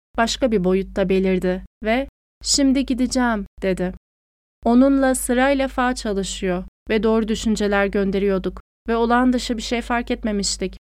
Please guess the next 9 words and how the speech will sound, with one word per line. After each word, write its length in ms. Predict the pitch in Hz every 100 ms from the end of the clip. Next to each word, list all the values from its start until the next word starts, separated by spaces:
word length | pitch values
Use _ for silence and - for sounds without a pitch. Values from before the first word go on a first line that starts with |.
| _ _ _ -
Ne 120 | 269
demek 260 | 294 294 294
istediğini 500 | - 285 262 269 277
anlamıştım 800 | 262 262 262 262 - 196 185 185 _ _ 214
ve 100 | 214
kendime 460 | 226 220 208 220
sordum. 520 | 214 202 190 185 185 185 _ _ _ _ _ _ _ _ _ _ -
Ertesi 500 | 240 277 254 302 220
gün 300 | 196 190